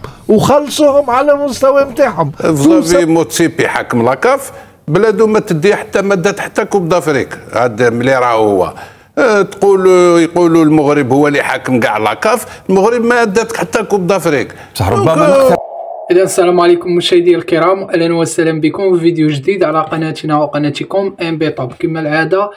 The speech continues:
Speaker 4: كما شفتوا معايا في مقتطفات الفيديو في البداية، فغادي تشوفوا معايا مواضيع مهمة عن الصناعة في المغرب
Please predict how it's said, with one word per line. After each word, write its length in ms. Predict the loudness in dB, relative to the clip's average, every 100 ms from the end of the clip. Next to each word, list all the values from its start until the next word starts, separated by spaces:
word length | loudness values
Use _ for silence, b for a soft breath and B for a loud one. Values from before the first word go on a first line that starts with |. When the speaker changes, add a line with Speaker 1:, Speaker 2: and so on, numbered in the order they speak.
| B B B _
Speaker 4:
كما 200 | -2 0
شفتوا 260 | 0 0 0
معايا 520 | 0 0 0 0 -2
في 60 | -10
مقتطفات 640 | -16 -16 -8 -4 -2 -2 -2
الفيديو 520 | -2 -2 0 -2 -4
في 220 | -10 -12
البداية، 640 | -4 -2 0 0 0 -4 b b b _
فغادي 800 | -4 0 0 0 -2 -2 -2 -2
تشوفوا 280 | -2 -2
معايا 500 | -2 0 0 0 -4 -10 -8
مواضيع 760 | -2 2 2 2 2 2 0
مهمة 600 | -4 -6 -4 -4 -2 -4 -6 B B
عن 600 | -4 -2 0 -2 -2 -6 -10 _ -14
الصناعة 520 | -6 -2 0 0 0
في 60 | -2
المغرب 580 | -2 -2 0 0 0